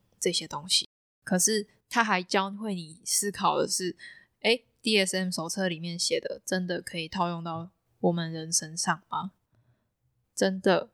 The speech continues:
每一项诊断都是可以完全精准的对应到不同人的身上吗？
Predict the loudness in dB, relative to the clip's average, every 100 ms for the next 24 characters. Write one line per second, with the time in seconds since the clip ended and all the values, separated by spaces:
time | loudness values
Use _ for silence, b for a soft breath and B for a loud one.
0 | -12 -10 -6 0 2 2 2 -4 0 2
1 | 2 0 -2 -2 -2 -2 -4 -8 _ _
2 | _ -8 -4 -2 -4 -6 -14 _ _ _
3 | _ 0 0 0 -4 -2 -2 0 2 2
4 | 0 0 2 2 -2 0 0 _ 2 2
5 | 0 -8 -10 -14 -4 -2 -2 -4 -4 -6
6 | -14 -16